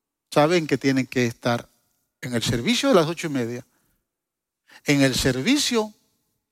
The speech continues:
de las diez de la mañana, en el servicio de las cinco y tienen que venir el viernes. Y si hay algo especial durante la semana,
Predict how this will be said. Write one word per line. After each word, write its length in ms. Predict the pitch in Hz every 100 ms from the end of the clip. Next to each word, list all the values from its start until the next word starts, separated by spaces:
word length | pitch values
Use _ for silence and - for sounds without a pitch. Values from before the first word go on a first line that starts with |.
| _
de 180 | 127 139
las 320 | 131 113 -
diez 240 | - 147 185
de 100 | 196
la 100 | 143
mañana, 440 | 127 104 107 120 _ _ _ _ _ _ -
en 180 | 175 175
el 100 | 151
servicio 520 | 156 147 269 269 285
de 100 | 240
las 120 | 220
cinco 540 | - 269 185 147 196 - -
y 80 | 135
tienen 240 | 143 147
que 120 | 147
venir 260 | 143 139 139
el 100 | 131
viernes. 560 | 117 104 98 101 101 170
Y 80 |
si 120 | 123 - -
hay 60 |
algo 380 | 208 220 220 220 _ _ - - -
especial 540 | 165 - 160 196 202
durante 380 | 208 190 151 165
la 120 | 147
semana, 280 | 147 196